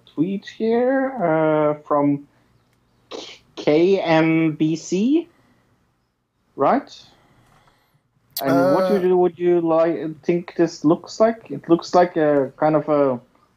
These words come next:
Speaker 1: white dot in the sky?
Speaker 2: Oh, K M B C, right. Uh, not
Speaker 1: Yes.
Speaker 2: N-, N B C. Uh, for some reason,
Speaker 1: Sorry.
Speaker 2: the tweets are not loading up for me. I'm not really sure why. Oh, there they go. Sorry. Yeah, uh,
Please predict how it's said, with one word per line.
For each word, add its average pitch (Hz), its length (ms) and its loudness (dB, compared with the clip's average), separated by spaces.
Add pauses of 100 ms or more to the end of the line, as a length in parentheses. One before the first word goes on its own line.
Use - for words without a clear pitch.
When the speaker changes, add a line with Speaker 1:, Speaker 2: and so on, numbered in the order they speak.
(360)
Speaker 1:
white 127 400 0 (180)
dot 135 380 -2
in 151 160 -4
the 143 80 -8
sky? 180 480 0 (1300)
Speaker 2:
Oh, 196 180 4
K 196 260 0
M 185 220 4
B 127 140 0
C, 101 280 -6
right. 104 260 0 (500)
Uh, 110 380 -4
not 120 220 2
Speaker 1:
Yes. 120 180 0
Speaker 2:
N-, 127 120 0
N 110 40 0
B 101 100 -6
C. 85 220 -12 (320)
Uh, 135 340 2
for 147 160 -14
some 247 180 -2
reason, 359 280 -2
Speaker 1:
Sorry. 240 140 2
Speaker 2:
the 104 240 -2
tweets - 400 -4
are 160 60 0
not 143 260 2
loading 151 280 0
up 147 100 -2
for - 120 -10
me. 101 100 -4
I'm 95 120 -4
not 127 140 -4
really - 180 -6
sure 147 180 -10
why. 98 300 0
Oh, 175 140 4
there 113 160 0
they 82 120 -8
go. 65 160 -12 (220)
Sorry. 78 320 -4 (480)
Yeah, 190 220 2 (200)
uh, 165 500 2